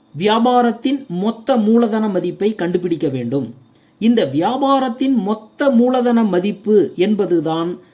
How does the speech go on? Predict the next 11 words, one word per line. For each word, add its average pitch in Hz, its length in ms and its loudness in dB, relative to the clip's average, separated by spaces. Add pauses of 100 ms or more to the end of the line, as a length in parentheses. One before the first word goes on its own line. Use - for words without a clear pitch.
(140)
சராசரி 269 800 2
லாபத்தின் 226 520 0
மொத்த 208 360 0
மூலதன 208 540 0
மதிப்பு. 170 460 0 (1080)
சராசரி 285 840 0
லாபத்தின் 226 500 0
மொத்த 214 580 -2
மூலதன 226 580 2
மதிப்பு 208 600 -2
சமம் 175 440 -4